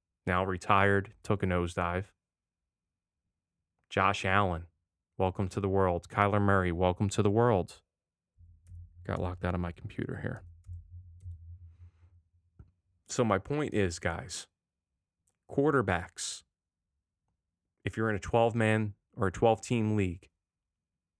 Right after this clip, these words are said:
okay, and six teams make the playoffs, you want a top five quarterback,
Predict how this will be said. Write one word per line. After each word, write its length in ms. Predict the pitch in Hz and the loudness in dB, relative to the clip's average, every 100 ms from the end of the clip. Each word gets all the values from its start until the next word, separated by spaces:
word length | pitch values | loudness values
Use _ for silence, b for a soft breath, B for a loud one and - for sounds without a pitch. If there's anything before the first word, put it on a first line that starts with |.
| _ _ _ _ _ - | _ _ _ _ _ -8
okay, 340 | 95 101 101 | -2 0 0
and 120 | 92 | 0
six 300 | - 117 - | 0 -2 -2
teams 340 | - 120 107 104 | -2 0 0 2
make 220 | 101 98 | 2 0
the 60 | 92 | -4
playoffs, 580 | - 98 87 - - | 2 2 2 -6 -6
you 180 | 95 139 | 0 0
want 300 | 180 123 143 | 2 2 2
a 40 | 110 | 0
top 280 | - 107 | 0 0
five 280 | - 98 92 | 2 2 2
quarterback, 760 | - 139 160 110 85 - _ | 2 2 2 2 0 -2 _